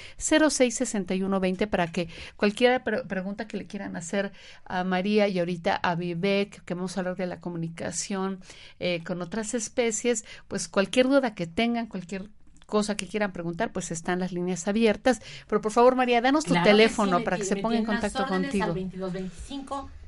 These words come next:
Speaker 2: cincuenta y seis tres cincuenta y siete por WhatsApp, este, directamente yo les contesto. Y pues en mis redes sociales, en, por Facebook me encuentran como María Romero,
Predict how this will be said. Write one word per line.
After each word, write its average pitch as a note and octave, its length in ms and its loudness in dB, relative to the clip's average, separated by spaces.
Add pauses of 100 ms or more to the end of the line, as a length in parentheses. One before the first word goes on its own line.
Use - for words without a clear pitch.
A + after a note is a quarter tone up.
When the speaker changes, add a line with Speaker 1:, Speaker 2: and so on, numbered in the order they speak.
Speaker 2:
cincuenta G#3 520 -4
y G3 40 -4
seis G3+ 280 -2
tres F#3+ 180 -4
cincuenta G#3 420 -2
y B3 60 -2
siete C4+ 380 0
por D3+ 220 -4
WhatsApp, A3 680 2
este, D3+ 540 -6
directamente D3+ 580 -6
yo D#3 240 2
les E3 180 0
contesto. A#3+ 680 0 (320)
Y A#3 240 -8
pues A3+ 220 -4
en A3+ 100 -8
mis A3+ 100 -2
redes A3+ 240 -2
sociales, A#3+ 600 -4
en, F#3+ 200 -4
por F3+ 200 -4
Facebook A3 400 -2
me F3+ 80 -8
encuentran F3 340 -6
como F3 140 -4
María F3 260 -2
Romero, A#3+ 480 0